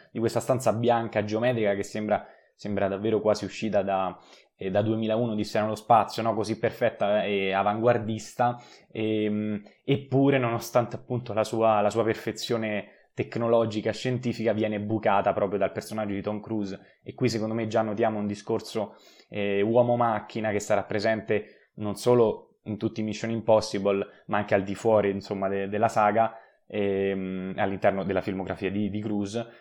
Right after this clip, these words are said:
per cui è davvero l'uomo che fa l'i-, la differenza, e questo è,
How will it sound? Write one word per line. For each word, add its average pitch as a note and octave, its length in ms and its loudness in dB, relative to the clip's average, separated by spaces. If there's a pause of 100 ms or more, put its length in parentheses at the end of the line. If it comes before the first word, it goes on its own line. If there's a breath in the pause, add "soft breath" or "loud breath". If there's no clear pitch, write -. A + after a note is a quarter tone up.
(160 loud breath)
per A#2 180 -2
cui A#2 440 0 (340)
è B2 140 0
davvero A#2+ 300 6
l'uomo A#2 340 6
che G#2 100 0
fa A2+ 160 2
l'i-, A2 300 0
la A2+ 120 0
differenza, G#2+ 600 -2
e - 40 -8
questo G#2 260 -2
è, F#2+ 220 -4